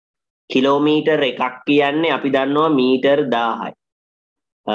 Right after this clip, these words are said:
හත්සිය පනහයි. අ, දැන් මේක ඉතින් අපට හදන ක්‍රම දෙකයිනේ මම කිව්වා. එකක් සරල කරලා ඕනනම් හතරෙන් තුන ගන්න. එහෙම නැත්නම් ඔන්න ඔය තියෙන එක ඔහොම්ම තියාගෙන ඔන්න ඔක සීයෙන් වැඩි කරලා දාන්න.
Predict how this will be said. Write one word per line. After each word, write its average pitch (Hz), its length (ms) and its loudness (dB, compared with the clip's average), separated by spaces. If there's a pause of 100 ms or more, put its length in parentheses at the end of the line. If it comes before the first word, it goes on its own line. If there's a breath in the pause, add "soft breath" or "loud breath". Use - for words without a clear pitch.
හත්සිය 127 500 0
පනහයි. 107 400 -4 (880)
අ, 110 60 0 (280)
දැන් 123 260 0
මේක 117 300 0
ඉතින් 135 320 0
අපට 123 240 -2
හදන 113 460 -2
ක්‍රම 127 200 0 (100)
දෙකයිනේ 123 420 -2
මම 127 280 0
කිව්වා. 127 300 2
එකක් 139 240 -4
සරල 120 340 -2
කරලා 135 340 0
ඕනනම් 131 400 0
හතරෙන් 127 440 -2
තුන 147 160 2
ගන්න. 123 400 -2 (580)
එහෙම 101 220 0
නැත්නම් 101 540 -4 (560)
ඔන්න 95 220 -2
ඔය 101 160 2
තියෙන 98 340 0
එක 98 180 -2
ඔහොම්ම 98 380 -2 (100)
තියාගෙන 98 520 0 (1160)
ඔන්න 98 120 0
ඔක 101 140 2
සීයෙන් 113 340 2
වැඩි 113 220 0
කරලා 110 200 -2
දාන්න. 131 220 -4